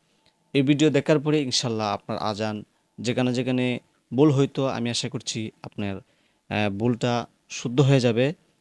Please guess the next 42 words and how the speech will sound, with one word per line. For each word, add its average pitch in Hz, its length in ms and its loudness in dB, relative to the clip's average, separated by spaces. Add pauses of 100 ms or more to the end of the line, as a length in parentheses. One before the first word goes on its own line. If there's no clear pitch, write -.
(160)
এবং 120 320 -2
আপনি 120 440 -6 (200)
সুন্দরভাবে 143 600 2
প্রফেশনালি 139 680 0
সুরে 120 380 0
আপনি 104 280 -8
ইনশাআল্লাহ 98 480 -8 (680)
আজান 110 220 0
দিতে 101 160 -4
পারবেন। 82 300 -10 (340)
তো - 40 -2
সম্মানিত 151 320 4
ভিউয়ার্স, 151 380 2
শুরু 175 260 0
করার 170 200 6
আগে 151 160 4
আপনাদের 120 360 -4
কাছে - 220 -6
ছোট্ট 131 220 -6
একটি 123 240 -4
অনুরোধ, 113 280 -4
যদি 104 140 -6
আমার 104 180 -6
এই 101 120 -6
চ্যানেলে 107 300 -6
আপনারা 104 220 -8
নতুন 107 280 -6
হয়ে 117 160 -6
থাকেন 135 360 -6 (680)
তাহলে 143 220 8
অবশ্যই 143 380 4
চ্যানেলটি 123 540 0
সাবস্ক্রাইব 107 440 -8
করে 104 160 -6
বেল 98 120 -4
আইকনটি 98 300 -4
চালু 87 160 -6
করে 78 160 -10
রাখবেন। 82 300 -12 (140)
তো - 100 -10
সম্মানিত 123 320 -2
ভিউয়ার্স, 135 300 0